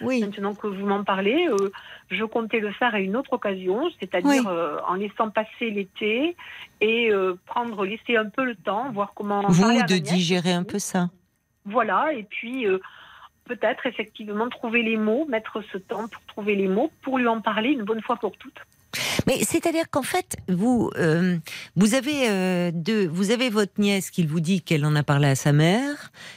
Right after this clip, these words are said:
Speaker 1: et que sa mère n'a pas réagi. Bon, euh, c'est, c'est simplement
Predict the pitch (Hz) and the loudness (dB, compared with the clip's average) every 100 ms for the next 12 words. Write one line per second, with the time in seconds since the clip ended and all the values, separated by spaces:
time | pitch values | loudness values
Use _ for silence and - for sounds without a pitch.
0 | - 160 170 - 180 214 233 185 190 185 | -2 2 2 4 4 6 4 2 2 2
1 | 185 170 147 156 143 _ 143 151 - - | 2 2 0 -2 -4 _ 0 0 -2 -14
2 | - - - - 156 160 160 156 147 - | -20 -20 -16 -6 -2 0 0 0 0 -2
3 | 165 - 202 180 - - 196 - 226 202 | -4 2 2 2 -4 0 0 4 4 4
4 | 208 208 240 | 4 2 2